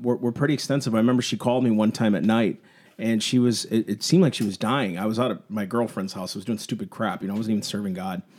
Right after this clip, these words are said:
And, uh, I remember she called me and she said, "I need you to come now." Or it was my brother that called me, said, "I think Mom's dying.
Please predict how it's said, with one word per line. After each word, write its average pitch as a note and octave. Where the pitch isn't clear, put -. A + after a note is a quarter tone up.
And, G#2
uh, G2+
I -
remember C3+
she B2+
called C#3
me B2
and A2
she A#2
said, G#2+
"I A2+
need A#2+
you C3
to A#2+
come A2
now." G#2
Or A2
it B2+
was B2+
my C3+
brother B2+
that G#2
called G#2+
me, G#2
said, G#2
"I G#2+
think B2
Mom's A2+
dying. G2+